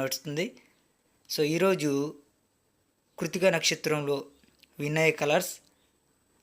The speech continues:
అదేవిధంగా లాస్ అయ్యే కలర్ చూద్దాం. ముందుగా విన్ అయ్యే కలర్ చూసినట్లయితే ఎర్ర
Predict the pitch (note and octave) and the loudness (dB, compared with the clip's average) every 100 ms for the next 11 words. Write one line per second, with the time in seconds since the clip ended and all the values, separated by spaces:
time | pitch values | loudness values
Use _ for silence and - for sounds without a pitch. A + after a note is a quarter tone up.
0 | - C#3+ C#3+ D3 D3 C#3+ C#3 C3+ C3+ D3+ | -6 0 2 4 2 0 0 0 0 0
1 | C#3+ D3+ D3 C#3+ D#3 C#3+ D#3+ A#3+ - _ | 0 2 0 0 -4 0 0 0 -6 _
2 | _ _ _ _ _ _ _ _ _ _ | _ _ _ _ _ _ _ _ _ _
3 | _ _ _ _ _ _ _ _ _ - | _ _ _ _ _ _ _ _ _ -20
4 | - _ _ _ _ _ _ _ _ E3+ | -20 _ _ _ _ _ _ _ _ -4
5 | E3+ F#3+ F3 D#3+ D3 D#3+ F#3 F3 E3+ D#3+ | 0 2 6 6 6 4 4 4 2 2
6 | - D3 D#3 D3 - C#3+ C#3 F#3+ A#3 - | 0 -6 -2 -4 -2 -2 -2 -2 -4 -8
7 | _ _ _ _ _ _ _ - D3+ D3+ | _ _ _ _ _ _ _ 0 4 4